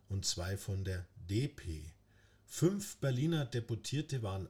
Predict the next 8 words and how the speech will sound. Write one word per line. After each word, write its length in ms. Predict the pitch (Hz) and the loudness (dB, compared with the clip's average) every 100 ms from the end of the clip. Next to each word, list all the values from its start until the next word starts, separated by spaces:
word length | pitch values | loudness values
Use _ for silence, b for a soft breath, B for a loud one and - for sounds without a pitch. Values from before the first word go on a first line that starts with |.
| - | -4
auch 420 | 92 139 160 - 117 | -2 -2 -2 -4 0
anwesend, 840 | 135 147 139 147 147 147 - - | 0 0 -2 -2 -4 -6 -10 -6
hatten 300 | 131 - 170 | -6 -2 -2
aber 240 | 127 123 | 0 0
bei 180 | 120 117 | 2 0
den 220 | 110 104 | 0 -2
Beratungen 840 | 101 92 87 104 113 104 113 107 107 b b b b - | -4 -6 -2 -2 -2 -2 0 0 0 b b b b -4
kein 380 | - 92 98 | 0 0 0